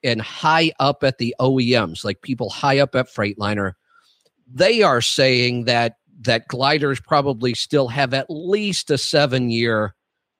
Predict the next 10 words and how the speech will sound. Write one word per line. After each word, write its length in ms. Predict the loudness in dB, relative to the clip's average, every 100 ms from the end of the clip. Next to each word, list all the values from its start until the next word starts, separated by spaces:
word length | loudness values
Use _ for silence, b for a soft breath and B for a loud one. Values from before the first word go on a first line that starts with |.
| -2
lifespan 560 | -2 -2 -4 -2 -2
looking 480 | 0 0 0 -2 -2
out 320 | -2 -2 -4
forward. 520 | _ -4 -4 -6 -14 _ _ _ _ _ -2
Um, 340 | 2 2 0 -4
who 260 | 0 2
knows 340 | 4 4 4 2
what 220 | 0 0
will 160 | -2
happen 640 | -2 -4 -4 0 0 0